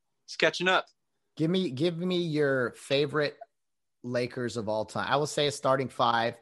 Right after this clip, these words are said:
Speaker 2: but if you wanna go ten deep, if you wanna go a, a, a five on five, that's fine. Uh, give me your favorite Lakers of all time.
Speaker 1: Well, Nick Van Exel is
Speaker 2: Amen.
Speaker 1: playing point. Um, I'm gonna take Davis.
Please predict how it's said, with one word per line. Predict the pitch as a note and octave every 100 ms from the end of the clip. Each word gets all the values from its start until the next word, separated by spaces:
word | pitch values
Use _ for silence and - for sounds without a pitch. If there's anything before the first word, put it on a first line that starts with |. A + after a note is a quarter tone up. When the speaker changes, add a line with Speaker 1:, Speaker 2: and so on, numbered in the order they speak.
| - _ _ -
Speaker 2:
but | A#2 G#2 A#2
if | -
you | A#2+
wanna | C#3 C#3
go | C3 C3 B2 - -
ten | C#3 C3+
deep, | C3+ C3 C3
if | - -
you |
wanna | C3 B2+
go | A2+ B2+ B2 G#2+
a, |
a, | G2+ - G#2+ G#2
a |
five | - B2+ B2 A#2+
on | A#2
five, | - A2+ A2 G#2
that's | G#2+ -
fine. | A2 G2+ G2 F#2+ F#3+ F#3+ - A#2
Uh, | A2 G2+
give | - C#3
me |
your | B2+ B2+
favorite | - B2+ A#2 G#2+
Lakers | A2 G#2+ G2
of | F#2
all | F#2+
time. | - F2+ - - _ _ _ _ _ D3+
Speaker 1:
Well, | D#3+
Nick | F#3 G3
Van | E3+
Exel | D3+ - D#3 D3 - - - - - - -
is | - -
Speaker 2:
Amen. | A2+
Speaker 1:
playing | C#3 C3
point. | C#3 - _ _ _ _ _ _ _ _ _ -
Um, | C3 B2+ B2 A#2 A2 - _ _ _
I'm | C3+ C3
gonna | B2
take | - C#3 A#2+ -
Davis. | B2 A#2+ B2 C#3 -